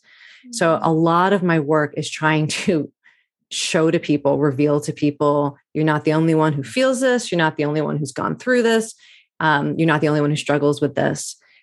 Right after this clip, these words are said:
Speaker 1: The other thing, kama muta, which is my favorite emotion in the, in the world. I wish researchers hadn't picked such a funny name. It
Speaker 2: Mm-hmm.
Speaker 1: sounds like Kama Sutra,
Speaker 2: <laughs>
Speaker 1: right?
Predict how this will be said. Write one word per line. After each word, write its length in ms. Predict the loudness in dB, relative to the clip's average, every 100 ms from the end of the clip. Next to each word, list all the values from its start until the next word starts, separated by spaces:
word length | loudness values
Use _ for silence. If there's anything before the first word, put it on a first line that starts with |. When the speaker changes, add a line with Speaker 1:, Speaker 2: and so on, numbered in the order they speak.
| _
Speaker 1:
The 120 | 0
other 160 | 2 2
thing, 140 | 0
kama 300 | 0 0 2
muta, 300 | 2 2 2
which 160 | -2 -2
is 220 | -2 -2
my 240 | 0 -2 -4
favorite 720 | -10 -6 0 0 2 0 0
emotion 440 | 0 0 0 0
in 140 | 0 2
the, 140 | 0 0
in 80 | 0
the 80 | 2
world. 400 | 2 2 0 -4 -16 -2
I 80 | 0
wish 320 | 0 -2 0
researchers 440 | 0 0 0 -2
hadn't 320 | 0 -2 -2
picked 300 | -2 -2 -2
such 260 | -2 -2 0
a 60 | -2
funny 320 | 0 2 2
name. 540 | 4 2 0 -2 -6 -10 -6
It 120 | -6
Speaker 2:
Mm-hmm. 20 |
Speaker 1:
sounds 600 | -4 -2 0 2 0 -2 -8 -18 _ _
like 180 | -2 0
Kama 240 | 0 0
Sutra, 640 | 0 -2 0 0 0 -2 -6 _
Speaker 2:
<laughs> 220 | -4 -2 0
Speaker 1:
right? 300 | 0 0